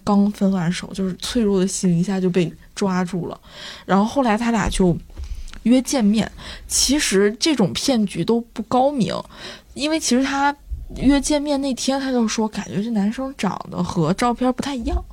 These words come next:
但是他还是在上头状态。他觉得虽然这男生长得和照片不太一样，但是万一高 P 图呢？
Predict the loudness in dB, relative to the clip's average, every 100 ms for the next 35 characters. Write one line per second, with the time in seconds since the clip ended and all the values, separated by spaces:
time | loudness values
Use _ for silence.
0 | -20 -20 _ -20 -4 0 0 0 0 -2
1 | -2 -2 -2 -2 -2 -2 -2 -2 -6 -4
2 | -2 2 2 4 4 2 -2 -6 -16 -6
3 | -2 2 2 2 0 -2 -2 0 0 0
4 | -2 -6 -4 -4 -2 0 0 -2 -4 -4
5 | -2 0 -2 -4 -8 -12 -6 -4 -4 0
6 | 0 0 -2 -2 -4 0 0